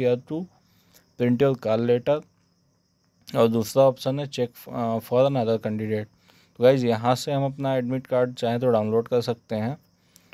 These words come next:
और या फिर अगर नहीं डाउनलोड करना है, दूसरे कैंडिडेट का देखना है, तो यहाँ से हम,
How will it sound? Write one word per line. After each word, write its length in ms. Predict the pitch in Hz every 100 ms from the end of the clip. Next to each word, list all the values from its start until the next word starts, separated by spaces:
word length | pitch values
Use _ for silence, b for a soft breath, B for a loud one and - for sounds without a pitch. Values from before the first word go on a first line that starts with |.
| b
और 280 | - 113 113
या 120 | 120
फिर 180 | 120 139
अगर 160 | 131 127
नहीं 220 | 113 117
डाउनलोड 380 | 123 123 123 123
करना 260 | 127 127
है, 60 | 143
दूसरे 340 | 131 113 -
कैंडिडेट 500 | 113 117 113 117 117
का 100 | -
देखना 300 | 117 110 107
है, 60 | 143
तो 80 | 131
यहाँ 220 | 110 113
से 140 | -
हम, 220 | 110 135